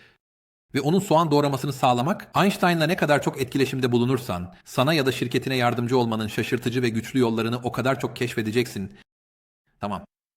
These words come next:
Yeterince abartılı metaforlar. Bazı terimleri netleştirelim. A I. Bildiğiniz gibi yapay zeka anlamına geliyor.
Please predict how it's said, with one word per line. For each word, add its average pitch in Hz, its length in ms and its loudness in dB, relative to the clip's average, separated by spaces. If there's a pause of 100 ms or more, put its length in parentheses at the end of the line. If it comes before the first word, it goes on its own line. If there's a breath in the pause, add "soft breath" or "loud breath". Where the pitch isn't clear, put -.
Yeterince 156 300 -2
abartılı 131 380 -2
metaforlar. 101 540 -10 (380)
Bazı 135 280 0
terimleri 123 360 -2
netleştirelim. 113 640 -6 (1080)
A 101 220 -6
I. 82 60 -16 (380)
Bildiğiniz 123 340 -4
gibi 101 380 -6
yapay 120 280 -2
zeka 120 260 -4
anlamına 110 320 -6
geliyor. 104 340 -6